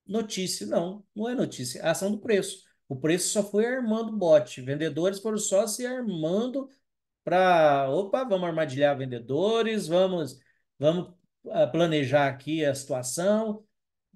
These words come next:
Aqui acabou virando um rompimento, né, num tempo gráfico maior, fez uma bandeira, rompeu, olha o rompimento,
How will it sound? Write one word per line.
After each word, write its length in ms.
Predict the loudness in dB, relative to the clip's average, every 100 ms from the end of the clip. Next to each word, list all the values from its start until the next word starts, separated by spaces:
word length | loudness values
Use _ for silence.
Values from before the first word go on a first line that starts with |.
| -4
Aqui 280 | -4 0 0
acabou 280 | 2 2 2
virando 400 | 0 0 0 0
um 40 |
rompimento, 920 | -4 -4 -6 -4 -2 0 0 0 -4
né, 300 | -2 -2 -2 -6 _
num 180 | -10 -4
tempo 260 | -4 -6
gráfico 440 | -4 -2 -2 -4 -8
maior, 600 | -6 -2 2 4 2 -4 _ _ _ _ _ _ _ _ _
fez 320 | 2 2 4
uma 140 | 2
bandeira, 920 | 2 0 -2 -4 -2 0 0 -2 -8 -16 _ _
rompeu, 800 | _ 2 2 -4 _ 0 2 0 -2
olha 240 | 2 4
o 40 | 4
rompimento, 760 | 2 0 -2 -2 -4 -8 -18